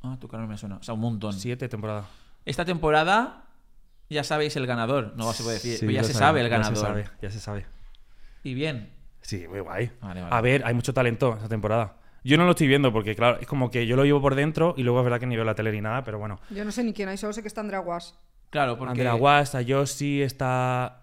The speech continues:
Speaker 1: A mi madre le
Speaker 2: eh,
Speaker 1: encanta Yoshi.
Speaker 2: Miriam, está Nigartiburu, o sea,
Speaker 3: Ah, no sabía.
Speaker 2: está Alfred, o sea,
Speaker 3: Ah,
Speaker 2: hay
Speaker 3: ¿sí?
Speaker 2: mucho. Sí, sí, sí, sí.
Speaker 1: Sí.
Speaker 2: La Susi Caramelo.
Speaker 1: Qué guay lo
Speaker 2: Vamos.
Speaker 1: hizo que, eh, Andrea, lo de Chanel.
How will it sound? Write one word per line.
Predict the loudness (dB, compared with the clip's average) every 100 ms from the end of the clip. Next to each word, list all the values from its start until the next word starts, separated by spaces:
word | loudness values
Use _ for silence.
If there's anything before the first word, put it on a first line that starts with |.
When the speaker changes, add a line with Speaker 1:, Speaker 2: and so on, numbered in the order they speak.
| 0
Speaker 1:
A | 0
mi |
madre | 2 2
le | 2
Speaker 2:
eh, |
Speaker 1:
encanta | 0 0
Yoshi. | 2 2
Speaker 2:
Miriam, | 4 4 4 2 -2 -8 -20 -20 -12
está | -6 0
Nigartiburu, | 2 4 2 2 4 4 4 2 0 -4
o | -10
sea, | -4
Speaker 3:
Ah, | 0 0 0 -2 -6 -12 -18
no | -18 -16
sabía. | -8 -6
Speaker 2:
está | -2
Alfred, | -2 -2 0 0 0
o | -4
sea, | -12 -12 -16 -20 -16
Speaker 3:
Ah, | -8 -2
Speaker 2:
hay | -2
Speaker 3:
¿sí? | -2 -4 -2
Speaker 2:
mucho. | -2
Sí, | -2
sí, | -4
sí, | -6
sí. |
Speaker 1:
Sí. | -4 -4 -4 -6 -18 -20 -20 -4
Speaker 2:
La | -2
Susi | -2
Caramelo. | -2 -2 -2 -4 -6 -12 -20 -20 -18 -8
Speaker 1:
Qué | -4
guay | -2 -2
lo |
Speaker 2:
Vamos. | -2 -4
Speaker 1:
hizo | -4 -2 0 0 -4 -8 -14 -10
que, | -6 -6 -8
eh, | -8 -8 -6 -6 -8 -10 -8
Andrea, | -8 -4 -2 -2 -4
lo | -8
de | -6
Chanel. | -6 -6 -8